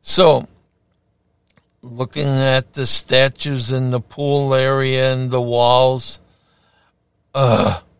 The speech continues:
I gotta get a painter. Hopefully the husband and wife team can paint. Or the, you know, what do you call it? The, uh, janitor. "Can you,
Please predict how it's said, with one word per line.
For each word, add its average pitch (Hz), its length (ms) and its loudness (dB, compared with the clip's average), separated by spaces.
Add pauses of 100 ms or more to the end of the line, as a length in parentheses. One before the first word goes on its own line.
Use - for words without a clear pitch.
(320)
I 110 120 -18
gotta 117 380 -12
get 110 240 -6
a 107 60 -6
painter. 123 580 -10 (380)
Hopefully 147 680 -2
the 117 220 0
husband 131 560 -4
and 117 180 -6
wife 123 360 -4
team 120 320 -8
can 107 300 -10
paint. 107 540 -14 (1300)
Or 175 320 6
the, 123 480 4 (600)
you 139 200 -4
know, 110 460 -4
what 123 260 -8
do 123 80 -4
you 113 80 -6
call 113 420 -6
it? 113 100 -12 (180)
The, 110 400 -8
uh, 104 320 -10 (460)
janitor. 117 680 -4 (1800)
"Can 151 240 -4
you, 131 240 -4